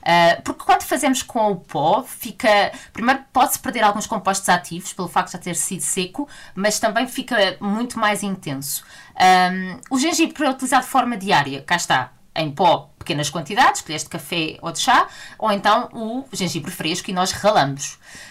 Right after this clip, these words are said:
Ahm, a curcuma, que lá está, que tem um poder anti-inflamatório superior ao do gengibre, mas já estamos a falar assim no, no grupo, ah, com maior poder anti-inflamatório,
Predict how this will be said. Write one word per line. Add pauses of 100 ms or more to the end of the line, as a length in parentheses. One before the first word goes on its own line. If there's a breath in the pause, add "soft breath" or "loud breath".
(160 loud breath)
Ahm, (240)
a
curcuma,
que
lá
está,
que
tem
um
poder
anti-inflamatório (140)
superior
ao
do
gengibre,
mas
já
estamos
a
falar
assim
no, (260 loud breath)
no
grupo,
ah,
com
maior
poder
anti-inflamatório,